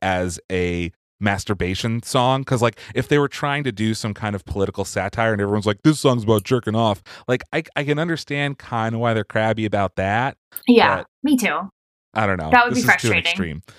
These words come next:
Speaker 2: Yeah.
Speaker 1: Mother's Ba is quoted as saying, "There are people who buy or don't buy our records because of the critics.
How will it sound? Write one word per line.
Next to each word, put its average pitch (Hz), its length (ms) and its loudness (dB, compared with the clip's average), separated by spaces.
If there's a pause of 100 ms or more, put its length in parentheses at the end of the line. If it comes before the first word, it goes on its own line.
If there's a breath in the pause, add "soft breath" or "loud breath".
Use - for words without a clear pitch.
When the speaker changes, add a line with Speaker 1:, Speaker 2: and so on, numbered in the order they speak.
(160 soft breath)
Speaker 2:
Yeah. 185 320 4 (380)
Speaker 1:
Mother's 165 420 4
Ba 127 260 6
is 110 160 0
quoted 104 320 2
as 98 80 -2
saying, 95 400 2
"There 135 160 4
are 143 40 0
people 202 340 2
who 147 360 2
buy 120 300 4
or 113 120 4
don't 113 240 4
buy 107 220 0
our 101 100 2
records 95 380 -2
because 92 300 -4
of 90 80 -4
the 90 60 -2
critics. - 560 -8